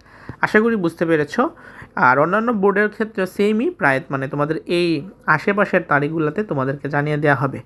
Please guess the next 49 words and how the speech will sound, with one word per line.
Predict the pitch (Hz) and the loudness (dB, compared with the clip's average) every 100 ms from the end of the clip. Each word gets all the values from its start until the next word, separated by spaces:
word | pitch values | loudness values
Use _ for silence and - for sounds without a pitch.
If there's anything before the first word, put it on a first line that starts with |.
| _ - - | _ -20 -4
অর্থাৎ | 202 247 | 0 0
তুমি | 247 226 | 0 -2
মনে | 226 226 | 0 -2
করতে | 214 208 | -2 -2
পারো | 269 | -2
যে | 262 | 0
মার্চে | 170 160 160 170 | 0 0 0 -8
তোমরা | 147 143 | -6 -4
পেয়ে | 139 139 | -4 -6
যাবে | 135 - 151 _ - | -10 -16 -18 _ -6
প্রবেশপত্র। | 143 131 - - - - - - - - - _ - | -4 -4 -6 -14 -16 -18 -20 -20 -20 -20 -20 _ 0
আর | 147 135 135 | 4 4 2
ঢাকা | 151 185 | -2 0
বোর্ডের | 190 185 | 0 -2
সাথে, | 190 170 - | -4 -6 -8
উম, | 160 151 165 - | -14 -14 -14 -10
অনেকটা | 151 147 151 | -10 -4 -2
মিল | 151 165 160 | 0 0 0
থাকেই | 170 160 220 277 - - - - | -2 -2 -2 -4 -10 -20 -6 0
অন্যান্য | 156 156 | 2 4
বোর্ডগুলো | 156 143 139 139 139 | 2 2 2 0 2
কার্য, | 131 139 131 131 | 0 0 -6 -6
মানে | 131 123 | -8 0
পরিচালনা | 147 143 139 131 | 0 2 0 0
করে | 127 127 | -2 -2
এগুলো | 123 127 | -4 -6
সব | 120 147 | -8 -10
কিছু। | 151 - - - - _ _ - - - - - - - | -12 -16 -18 -20 -20 _ _ -20 -20 -20 -20 -20 -20 0
So, | 185 | 2
আজকের | 175 - | 2 0
মতো | 190 196 | -4 -2
এই | 190 | -2
পর্যন্ত। | 190 202 | -2 -2
ভিডিওটি | 214 202 202 | -2 -2 -6
তোমার | 185 185 | -6 -2
ফ্রেন্ডসদের | 185 185 196 | -2 0 -2
কাছে | 190 | 0
অবশ্যই | 170 170 185 | 0 0 0
বেশি | 165 | 2
বেশি | 170 165 | 2 0
শেয়ার | - 180 | 0 2
করে | 160 | 2
দিবা, | 151 147 | 0 -2
যেন | 151 156 | -4 -4
তারা | 143 143 | -2 -2
দেখে | 147 143 156 | 0 -2 -2
উপকৃত | 143 139 143 | -4 -4 -4
হতে | 139 139 | -2 0
পারে। | 139 | 0